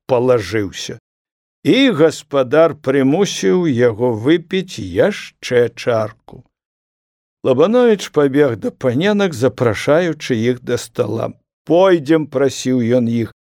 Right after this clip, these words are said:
"я раскажу вам гісторыю, як на Палесе такія, як вы, прыгожыя дзяўчаткі з'явіліся". Паненкі зацікавіліся і ўсталі. Ён узяў іх пад рукі і пайшоў разам да стала.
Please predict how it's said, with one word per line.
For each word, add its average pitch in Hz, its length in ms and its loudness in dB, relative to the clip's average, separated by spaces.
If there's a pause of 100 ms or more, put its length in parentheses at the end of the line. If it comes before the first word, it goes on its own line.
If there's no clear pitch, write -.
(120)
"я 139 200 2
раскажу 143 560 0
вам 143 140 4
гісторыю, 165 640 2 (160)
як - 80 -20
на 143 120 0
Палесе 147 560 0
такія, 139 680 2
як 147 120 -10
вы, 156 200 0
прыгожыя 139 960 0
дзяўчаткі 127 1120 -2 (220)
з'явіліся". 107 1080 -4 (560)
Паненкі 254 480 2
зацікавіліся 170 960 0
і 131 80 0
ўсталі. 123 560 -2 (320)
Ён 202 240 2
узяў 175 320 2
іх 156 240 2
пад 151 240 2
рукі 202 320 -2
і - 80 -8
пайшоў 160 480 0
разам 143 320 0
да 120 160 -4
стала. - 560 -10